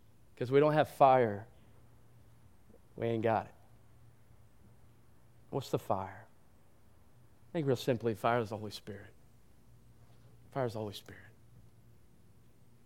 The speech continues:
In fact, Jesus was talking to Nicodemus, and he says, "That which is born of the flesh is flesh,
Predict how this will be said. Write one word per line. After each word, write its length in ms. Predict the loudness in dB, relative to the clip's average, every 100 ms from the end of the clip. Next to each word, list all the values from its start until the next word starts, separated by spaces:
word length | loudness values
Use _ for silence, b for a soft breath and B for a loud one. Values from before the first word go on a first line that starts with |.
| -20 -18 -10
In 40 | 4
fact, 300 | 4 4 -4 b b -6
Jesus 400 | 2 4 4 0
was 140 | 6
talking 300 | 6 6 2
to 280 | 0 0 0 0
Nicodemus, 880 | 0 0 4 6 6 2 -2 -8 -10 -4
and 80 | -4
he 60 |
says, 300 | 4 4 8
"That 240 | 8 8 6
which 180 | -2
is 80 | -2
born 380 | 2 6 8 8
of 160 | 6 2
the 80 |
flesh 460 | 2 8 8 8 -2
is 180 | -4 -4
flesh, 720 | 2 2 2 0 -8 -8 -10